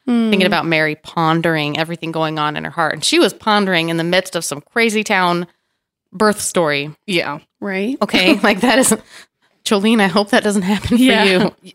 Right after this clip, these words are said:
Speaker 3: I've been thinking about
Speaker 2: Yeah.
Speaker 3: Mary a lot lately, and
Speaker 2: Mm-hmm.
Speaker 3: it gives me a lot of <laughs> comfort.
Speaker 2: Right?
Speaker 1: Oh,
Speaker 2: You don't have
Speaker 1: good.
Speaker 2: to give birth in a stable or a
Speaker 3: I
Speaker 2: cave.
Speaker 3: don't.
Speaker 2: You don't.
Speaker 3: I really don't.
Speaker 2: Or invite a group of teenage shepherds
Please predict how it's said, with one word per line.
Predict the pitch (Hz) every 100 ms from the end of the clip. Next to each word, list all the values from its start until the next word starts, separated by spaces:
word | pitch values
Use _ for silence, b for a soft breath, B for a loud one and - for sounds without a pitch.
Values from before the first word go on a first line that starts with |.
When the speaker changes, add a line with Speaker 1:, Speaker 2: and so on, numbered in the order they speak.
| _ _ _ _
Speaker 3:
I've | 180 190 226
been | 254
thinking | 240 247 247 226
about | 214 196 190 196
Speaker 2:
Yeah. | 180
Speaker 3:
Mary | 165 165 170 202
a | 175
lot | 160 160 196 -
lately, | 233 240 233 220
and | 165
Speaker 2:
Mm-hmm. | 160
Speaker 3:
it | 170
gives | 262 -
me | 381
a | 349
lot | 320 320
of | 247
<laughs> | - -
comfort. | - 247 - 262 170
Speaker 2:
Right? | 202 190 - - _ -
Speaker 1:
Oh, | 370
Speaker 2:
You | 302
don't | 311 339
have | 277 285
Speaker 1:
good. | 269
Speaker 2:
to |
give | 277 240
birth | 247 262
in | 247
a | 240
stable | - 233 233 233
or | 233
a | 240
Speaker 3:
I | 269
Speaker 2:
cave. | 233 208 165
Speaker 3:
don't. | 302 440 554 320 190 - - - - _
Speaker 2:
You | 208
don't. | 220 240 220
Speaker 3:
I | 196 170 160
really | 180 214 240
don't. | 240 240 214 151 - - -
Speaker 2:
Or | 233 254
invite | 254 254 254
a | 233
group | 233 233
of | 220
teenage | - 226 214 185
shepherds | - 214 165 165 -